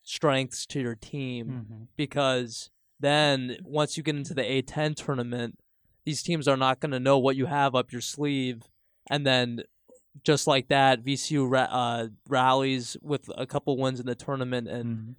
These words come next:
Speaker 1: they perhaps steal that A ten championship and get a bid to
Speaker 2: And
Speaker 1: the, um, N C double A March Madness.
Speaker 2: And you also gotta look at, going back to what I started out with, with the Shaka Smart era officially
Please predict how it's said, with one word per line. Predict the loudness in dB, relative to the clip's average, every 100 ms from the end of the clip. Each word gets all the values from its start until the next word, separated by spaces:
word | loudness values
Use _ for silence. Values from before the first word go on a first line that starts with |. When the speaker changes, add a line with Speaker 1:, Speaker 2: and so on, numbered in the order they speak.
| -6
Speaker 1:
they | -6
perhaps | 0 2 2 0 -4
steal | -8 -2 0 0 0
that | -2 -2 -6
A | -6 -6
ten | -4 -8
championship | -6 -6 -6 -6 -8 -8 -6
and | -6 -6
get | -6
a | -6
bid | -6 -6 -6 -12 -20 _ -8
to | -6
Speaker 2:
And |
Speaker 1:
the, | -4 -4 -6 -12 -20 _ -8
um, | -6 -6 -12 -14
N | -12
C | -10
double | -10 -6 -6
A | -6
March | -8 -8
Madness. | -10 -10 -10 -12 -14 -20 _ -10
Speaker 2:
And | -4
you | -2
also | -2 -4
gotta | 0 0 0
look | -4 -6 -4
at, | -4 -4 -8 _ _
going | -2 0
back | -2 -4
to | -8 -10 -8 -10 -16
what | -12 -6 -6
I |
started | -6 -6 -4 0
out | -2 -2
with, | -8 -10
with | -14
the |
Shaka | -4 -2 -2 -4
Smart | -10 -4 -2 -2
era | -6 -8
officially | -8 -6 -6 -6 -6